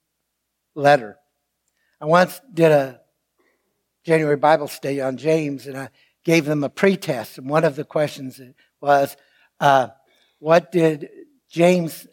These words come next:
what was the role of the devil in temptations in James?" Everybody got it wrong. Because listen what James says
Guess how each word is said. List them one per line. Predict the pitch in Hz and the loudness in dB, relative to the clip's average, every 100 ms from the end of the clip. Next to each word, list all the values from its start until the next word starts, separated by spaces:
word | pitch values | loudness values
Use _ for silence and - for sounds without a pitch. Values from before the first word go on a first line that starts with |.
| - 202 | -14 -12
what | 247 175 220 | -2 2 2
was | 196 165 | 2 -2
the | 170 | -4
role | 147 196 202 | 2 4 4
of | 185 | 2
the | 170 | 0
devil | 160 170 165 143 - | 2 2 0 -6 -10
in | 165 143 | -8 -6
temptations | 139 147 139 - 180 - 120 120 | -4 -6 -2 0 -2 -4 -16 -20
in | - 139 127 | -16 -12 -10
James?" | 131 127 104 87 _ _ _ _ _ _ _ _ _ _ - _ | -6 -8 -10 -20 _ _ _ _ _ _ _ _ _ _ -20 _
Everybody | 196 196 233 196 196 190 | 2 2 2 2 2 2
got | 180 170 | 0 0
it | 143 | -4
wrong. | 135 110 95 _ _ _ _ _ _ _ _ _ _ _ _ _ _ _ _ _ _ _ - | -10 -12 -16 _ _ _ _ _ _ _ _ _ _ _ _ _ _ _ _ _ _ _ -6
Because | 160 190 | -2 0
listen | 254 285 - | 2 2 2
what | 214 185 | -2 -2
James | 151 196 208 190 160 | 0 0 0 -4 -10
says | - 139 131 123 | -8 -8 -8 -10